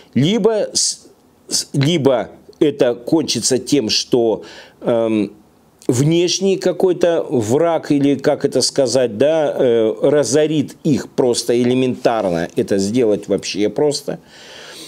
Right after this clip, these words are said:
Вот, либо, м, низы, низам надоест этим заниматься, и люди начнут уже возмущаться,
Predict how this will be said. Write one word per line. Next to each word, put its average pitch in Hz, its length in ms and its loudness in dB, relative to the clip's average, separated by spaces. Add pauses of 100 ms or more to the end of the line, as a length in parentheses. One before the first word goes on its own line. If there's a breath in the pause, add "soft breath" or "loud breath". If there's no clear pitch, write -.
(260 loud breath)
Вот, 139 340 0
либо, 240 580 0 (800)
м, 117 400 -2 (140)
низы, 160 640 0 (520)
низам 123 460 0
надоест 117 760 0
этим 107 280 0
заниматься, 120 720 2
и 110 360 2
люди 135 320 2
начнут 120 580 0
уже 110 420 0 (120)
возмущаться, 98 920 -2